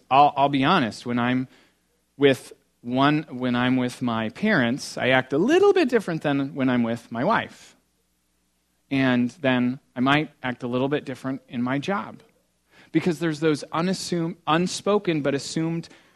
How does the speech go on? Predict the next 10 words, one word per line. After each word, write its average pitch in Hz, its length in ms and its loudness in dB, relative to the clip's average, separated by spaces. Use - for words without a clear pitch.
set 165 280 2
of 143 160 2
who 156 140 -2
I'm 156 120 2
supposed 151 300 -2
to 143 60 -12
be 147 180 0
or 135 100 0
responsibilities 147 920 -6
there. 151 260 -2